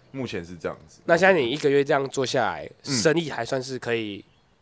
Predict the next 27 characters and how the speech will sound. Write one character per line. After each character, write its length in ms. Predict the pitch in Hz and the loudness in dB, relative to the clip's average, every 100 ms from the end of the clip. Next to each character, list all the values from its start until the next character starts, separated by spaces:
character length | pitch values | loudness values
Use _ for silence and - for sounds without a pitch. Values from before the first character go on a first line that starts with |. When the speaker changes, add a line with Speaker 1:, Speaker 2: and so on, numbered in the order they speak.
| _ _ _ | _ _ _
Speaker 2:
就 100 | 170 | 0
是 80 | 170 | 4
有 100 | 139 | 4
赚 180 | 156 139 | 6 4
钱 180 | - 85 | 2 -8
的， 80 | 87 | -2
还 180 | 131 | 0
是？ 280 | 135 - 160 | 2 0 4
Speaker 1:
有 120 | 135 | 8
啊， 220 | 131 147 147 | 10 10 8
有 160 | 143 | 2
赚 180 | 131 160 | 0 0
钱， 80 | 156 170 | 0 4
因 80 | |
为 140 | 220 196 | 4 2
我 180 | 143 131 | 0 2
觉 80 | |
得 320 | 143 139 123 110 _ - - | 4 4 4 -2 _ -12 4
我 180 | 160 | 6
也 40 | 175 | 6
不 120 | 143 | 6
避 120 | 151 | 6
讳 80 | 160 | 6
跟 120 | 143 135 | 6 4
大 100 | 117 | 2
家 80 | |
讲， 140 | 110 | 0